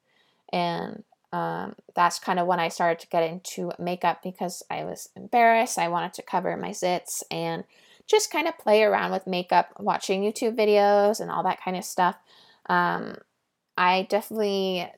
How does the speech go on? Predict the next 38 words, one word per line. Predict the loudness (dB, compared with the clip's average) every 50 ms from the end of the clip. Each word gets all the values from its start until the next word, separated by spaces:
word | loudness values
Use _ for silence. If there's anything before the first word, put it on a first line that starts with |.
| _
still | -10 -8 -8 -8 -8 _ 4 6 8 8 8 8 6 6 4 2 0 0
don't | 2 4 4 4 2 -2 -8 _ _
<laughs> | -12 _
do | -2 0 2 2 2
well | 4 6 6 6 6 4 4
with | 2 0 -2 -4 _
doing | -2 -2 0 0 -2 -2
my | -4 -4 -4
own | -4 -4 -4 -4 -2
makeup, | -2 -4 -4 -2 0 0 2 2 0 -6 _ _ _
but | 0 2 2 0 -2 _ _ _ _ _ _ _ _ _ _ _ _ -8 -2
it | -2 0 0
was | 0 -2 -2 -2
kind | -2 2 2 2
of | 4
fun | 4 2 4 4
to | 2
get | 2 4 4 4
into, | 4 0 -2 -4 -2 2 2 4
and | 4 4
I | 2 2
have | 2 2 2
a | 4
little | 2 4 2 2
bit | 2 2
of | 0 0
a | -2 -6
collection. | 0 2 2 2 2 0 -4 -6 -4 -2
I | -2 -2
just | -4 -4 -8 -8 -8 -12 -12 _
never | -10 -8 -6 -6 -6
sit | -4 -6 -6 -4
down | -2 -2 0 2 2 2
and | 0 0
actually | 0 -2 -4 -6 -10 -10 -10
do | -8 -8 -10 -8
my | -8 -8 -8
makeup. | -8 -8 -10 -4 0 0 0 0 -2